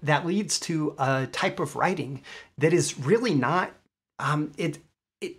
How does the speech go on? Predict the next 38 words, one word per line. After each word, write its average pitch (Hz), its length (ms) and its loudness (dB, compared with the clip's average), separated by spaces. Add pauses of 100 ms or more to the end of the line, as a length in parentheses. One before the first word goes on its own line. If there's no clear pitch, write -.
(120)
it, 190 240 -6
it 156 140 0
doesn't 185 280 2
have 160 680 2
the, 131 260 0
the 147 100 2
feel 147 540 2
of 147 140 -2
human 147 280 2
writing. 151 320 2
It 120 140 -6
doesn't 165 260 0
have 135 360 -2
the 147 80 -2
rhythm. 156 280 2
It 120 140 -8
doesn't 156 300 -4
have 143 460 -6 (360)
the, 135 360 2
the 135 120 -2
long 170 380 4
sentences, 131 720 -4
the 127 380 -2
sentences 160 500 0
that 165 180 -4
seem 214 160 2
to 175 120 0
go 151 180 4
on 185 200 4
too 175 180 -2
long, 175 320 4
followed 165 300 0
by 160 240 4 (220)
short 180 340 2
staccato 151 480 2
sentences 143 640 0
that 143 240 -10
just - 440 0